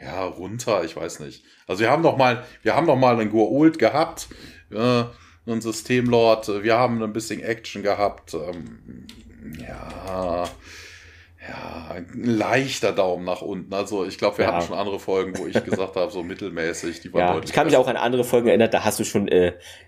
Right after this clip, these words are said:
Speaker 2: immer in der Mitte der Folge so, äh, es brodelte so <laughs> im Discord, hab ich so Feuer wahrgenommen, ja. <laughs>
Speaker 1: Ja,
Speaker 2: Äh, Discord sag ich
Speaker 1: also,
Speaker 2: schon, im T S,
Speaker 1: ja.
Speaker 2: genau.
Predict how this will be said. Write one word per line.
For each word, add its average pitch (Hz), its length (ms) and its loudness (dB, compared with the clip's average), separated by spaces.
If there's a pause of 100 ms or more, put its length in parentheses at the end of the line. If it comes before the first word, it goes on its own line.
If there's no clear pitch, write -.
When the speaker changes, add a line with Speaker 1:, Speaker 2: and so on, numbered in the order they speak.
(120)
Speaker 2:
immer 110 200 4
in 98 80 0
der 98 100 4
Mitte 117 220 0
der 98 80 2
Folge 107 240 4
so, 92 260 4
äh, 85 300 -2
es - 120 -2
brodelte 131 540 4
so 98 300 4 (260)
<laughs> - 240 -14
im 117 280 4
Discord, 113 500 2 (360)
hab 98 120 0
ich 107 60 -4
so 101 100 2
Feuer 110 380 2
wahrgenommen, 90 500 -2
ja. 82 140 -8 (320)
<laughs> - 80 -4 (920)
Speaker 1:
Ja, 113 260 4
Speaker 2:
Äh, 107 40 0
Discord 113 320 0
sag 87 140 4
ich 101 60 -2
Speaker 1:
also, 90 100 2
Speaker 2:
schon, 85 100 -2
im 85 60 -6
T - 140 0
S, 87 180 2
Speaker 1:
ja. 80 40 -4
Speaker 2:
genau. 82 240 -2